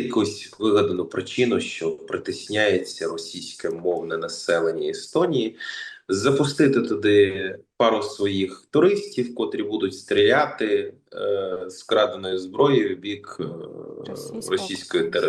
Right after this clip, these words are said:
Speaker 1: території. Це було, е, з Польщею так під час Другої світової, там були такі закиди. І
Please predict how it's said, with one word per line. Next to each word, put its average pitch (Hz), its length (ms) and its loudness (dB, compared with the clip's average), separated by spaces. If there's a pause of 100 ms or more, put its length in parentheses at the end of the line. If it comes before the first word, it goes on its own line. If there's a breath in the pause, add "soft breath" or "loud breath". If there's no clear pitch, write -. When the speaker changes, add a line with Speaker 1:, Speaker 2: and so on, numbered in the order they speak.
Speaker 1:
території. - 360 -2 (600 loud breath)
Це 160 120 2
було, 117 520 6 (580)
е, - 60 -8
з - 100 -10
Польщею 90 520 2
так 82 180 0
під - 100 -14
час 82 200 0
Другої 80 300 0
світової, 78 480 -2
там 78 200 -8
були 82 200 0
такі 80 300 -18 (500 loud breath)
закиди. 87 480 -2 (680 loud breath)
І 170 1300 4